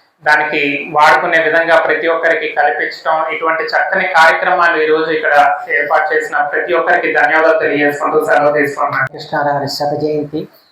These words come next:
Speaker 2: దాంతోపాటు దాదాపు ఎనభై ఏడు లక్షల రూపాయల వ్యయంతో నిర్మాణం చేసిన పలు అభివృద్ధి కార్యక్రమాలు, దాంట్లో ఇరవై మూడు లక్ష, ఇరవై మూడు లక్షల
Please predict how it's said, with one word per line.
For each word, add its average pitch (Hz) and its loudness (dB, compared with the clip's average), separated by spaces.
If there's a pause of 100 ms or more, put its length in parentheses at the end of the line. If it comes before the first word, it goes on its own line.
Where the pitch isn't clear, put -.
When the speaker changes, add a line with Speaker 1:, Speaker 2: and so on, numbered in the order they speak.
(1400)
Speaker 2:
దాంతోపాటు 165 0 (1300)
దాదాపు 160 2 (120)
ఎనభై 147 2
ఏడు 147 0
లక్షల 143 -2
రూపాయల 143 0 (1120)
వ్యయంతో 151 0 (120)
నిర్మాణం 147 0 (100)
చేసిన 131 -4 (1700)
పలు - 4
అభివృద్ధి 165 0
కార్యక్రమాలు, 143 0 (960)
దాంట్లో 147 0
ఇరవై 147 -2
మూడు 143 0
లక్ష, 139 -2
ఇరవై 143 2
మూడు 143 0 (260)
లక్షల 135 -2